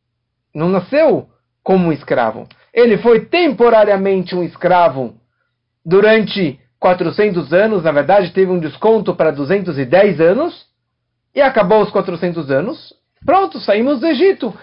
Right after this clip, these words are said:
Recebemos a Torá, viramos um povo escolhido, um povo livre. Então não deveríamos estar lá até hoje.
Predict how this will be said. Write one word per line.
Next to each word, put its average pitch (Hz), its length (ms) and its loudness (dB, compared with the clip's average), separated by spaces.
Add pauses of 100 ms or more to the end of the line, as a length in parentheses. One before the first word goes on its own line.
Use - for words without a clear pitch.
(120)
Recebemos 226 480 0
a 233 80 0
Torá, 311 300 4
viramos 220 400 -2
um 226 80 -4
povo 247 200 0
escolhido, 285 460 -2
um 214 100 -6
povo 285 240 2
livre. 277 480 0 (760)
Então 277 140 -4
não 302 200 -4
deveríamos 311 500 0
estar 165 300 0
lá 156 180 0
até 143 200 -4
hoje. 170 380 -6